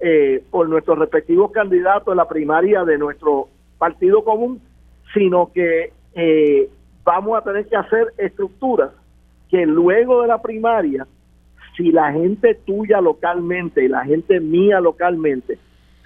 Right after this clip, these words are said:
se han portado <clears throat> bien, han sido disciplinados en,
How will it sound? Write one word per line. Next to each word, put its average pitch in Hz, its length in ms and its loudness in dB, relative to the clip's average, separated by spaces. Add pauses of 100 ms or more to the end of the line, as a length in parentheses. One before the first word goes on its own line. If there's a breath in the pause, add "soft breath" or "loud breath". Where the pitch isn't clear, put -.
se 170 80 4
han 175 140 -2
portado 185 720 -2
<clears throat> - 0 -
bien, 165 520 -6 (400)
han 156 280 -2
sido 196 440 0
disciplinados 180 1120 0 (580)
en, 156 440 -2